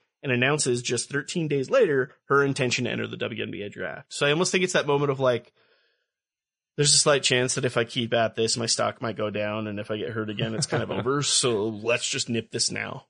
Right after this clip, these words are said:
Speaker 1: Like, here I come."
Speaker 2: Interesting how, interesting how that repeats, where she tore her A C L in her senior year, um, of high school, and then immediately, com-, well, and, you know, a couple months later commits to Tennessee,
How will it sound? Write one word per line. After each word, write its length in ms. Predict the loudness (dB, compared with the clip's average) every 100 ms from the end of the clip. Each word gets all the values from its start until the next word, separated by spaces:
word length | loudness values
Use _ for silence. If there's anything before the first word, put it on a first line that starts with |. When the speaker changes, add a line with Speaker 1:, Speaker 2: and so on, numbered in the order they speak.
| -10
Speaker 1:
Like, 160 | -10 -10 _ _ -2
here 100 | -2
I 60 |
come." 260 | 0 0 4
Speaker 2:
Interesting 400 | 4 4 2 2
how, 160 | 2 0 -2
interesting 360 | 0 0 2 2
how 60 |
that 160 | 4 4
repeats, 480 | 2 2 0 0 0
where 120 | 0
she 360 | 0 0 0 -2 -2
tore 200 | 2 4
her 60 |
A 100 | 2
C 240 | 2 2 4
L 180 | 4 4
in 180 | 2 -2
her 140 | -4 0
senior 400 | 2 2 2 2
year, 460 | 2 2 0 -2 -8 -20 _ _ _ _ _ _
um, 440 | 0 2 0 -4 -2
of 180 | 0 0
high 160 | 2 2
school, 440 | 2 -2 -2 -4 -10 _
and 120 | -2 0
then 120 | 2
immediately, 500 | 2 2 2 -2 -4
com-, 220 | -6 -8
well, 300 | 0 2 2 0
and, 160 | -4 -4 _ -20 -4
you 160 | 0
know, 60 | 0
a 40 |
couple 240 | 0 0 2
months 260 | 0 2
later 220 | 2 2
commits 340 | 0 -2 -2 -2
to 100 | -4
Tennessee, 760 | -2 -2 0 2 2 2 -2